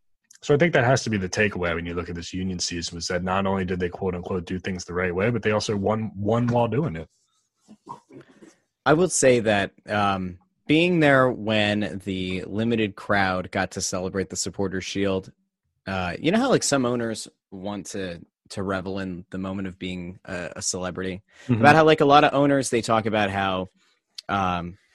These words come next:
Speaker 2: really rich people who own teams, when they get together,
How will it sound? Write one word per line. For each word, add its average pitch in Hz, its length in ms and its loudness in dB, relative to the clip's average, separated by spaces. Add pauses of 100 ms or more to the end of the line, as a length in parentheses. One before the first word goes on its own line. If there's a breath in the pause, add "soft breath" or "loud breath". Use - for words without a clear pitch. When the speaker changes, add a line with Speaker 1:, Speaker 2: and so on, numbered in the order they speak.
(180)
Speaker 2:
really 147 260 4
rich 117 240 0
people 107 300 -2
who 98 160 0
own 98 240 -6
teams, 98 440 -8
when 92 140 -8
they 90 100 -8
get 98 200 -4
together, 92 500 -6